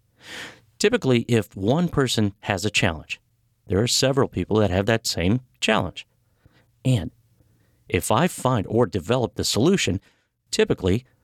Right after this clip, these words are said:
I can apply that solution with a number of people that have that same challenge.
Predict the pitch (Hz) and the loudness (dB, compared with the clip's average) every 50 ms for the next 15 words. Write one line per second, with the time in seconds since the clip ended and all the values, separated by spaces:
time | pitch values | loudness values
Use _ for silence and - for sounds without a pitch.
0 | _ - 95 92 - 87 78 73 - 110 107 104 92 87 80 - - 95 98 117 | _ -2 -2 -2 0 -2 -4 -4 -2 0 0 0 0 0 -2 -2 0 0 0 0
1 | 117 - 107 98 98 110 110 107 101 95 95 90 90 98 104 - 110 107 - 113 | 0 0 2 2 2 2 2 2 2 2 2 2 2 0 0 0 -2 -2 0 0
2 | 117 113 110 113 123 135 131 147 147 - - - 160 165 165 - 196 208 226 208 | 0 2 2 2 0 0 0 -2 -2 -2 -2 0 0 0 0 0 0 0 0 0
3 | - - - - | -2 -2 -6 -10